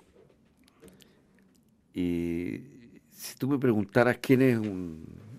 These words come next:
como el, la encarnación del intelectual, yo diría que era Philippe Soler. Para bien y para mal, ¿no? Eh, eh,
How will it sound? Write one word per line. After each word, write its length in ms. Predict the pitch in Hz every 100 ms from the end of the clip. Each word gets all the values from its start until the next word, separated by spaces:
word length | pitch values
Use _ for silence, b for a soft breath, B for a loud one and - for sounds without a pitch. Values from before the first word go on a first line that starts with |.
| - -
como 240 | 90 90
el, 200 | 85 82 - - - -
la 80 | 87
encarnación 680 | 85 90 85 82 - 120 127
del 120 | 120
intelectual, 760 | 101 - 85 80 - 98 120 131
yo 120 | 98
diría 300 | 87 90 87
que 300 | 82 80 80 - _ _ _ _ _ _
era 200 | - 87
Philippe 340 | 78 - 76 -
Soler. 300 | 76 76 76 - _ _ _ _ _ _ _ _ -
Para 200 | 87 85
bien 200 | 92 127
y 60 |
para 220 | 113 87 85
mal, 240 | 101 78 -
¿no? 240 | - - - -
Eh, 640 | 87 82 85 82 80 80 - _ _ b b b b b b b b b b _ _ _ -
eh, 640 | 80 82 80 78 78 78